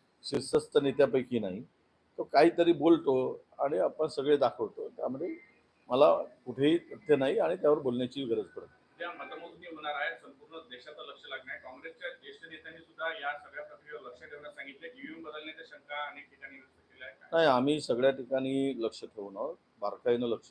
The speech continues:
Speaker 1: आहे. आता आज आमच्या बरेच, अ, मतमोजणी जे आमचे एजंट आहेत, अ, काउंटिंग एजंट, त्यांच्या संदर्भात त्यांना दक्ष राहायचं, त्यांना शेवटपर्यंत, अ, निकाल,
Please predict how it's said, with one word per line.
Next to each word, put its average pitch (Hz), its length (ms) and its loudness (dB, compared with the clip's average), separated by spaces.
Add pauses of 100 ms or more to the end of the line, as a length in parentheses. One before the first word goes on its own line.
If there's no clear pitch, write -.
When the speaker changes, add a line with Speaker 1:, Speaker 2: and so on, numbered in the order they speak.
Speaker 1:
आहे. 104 120 -6 (680)
आता 123 580 6 (320)
आज 120 240 2
आमच्या 123 420 2
बरेच, 120 500 -2
अ, 120 1080 2 (320)
मतमोजणी 123 880 0
जे 107 240 -4
आमचे 113 280 0
एजंट 110 300 -6
आहेत, 92 200 -4 (320)
अ, 104 40 -8 (420)
काउंटिंग 104 300 -6
एजंट, 101 220 -2 (800)
त्यांच्या 117 300 0
संदर्भात 127 640 2
त्यांना 127 300 -4
दक्ष 117 300 -4
राहायचं, 107 420 -2
त्यांना 113 320 -4
शेवटपर्यंत, 147 800 6 (840)
अ, 110 440 4
निकाल, 139 420 10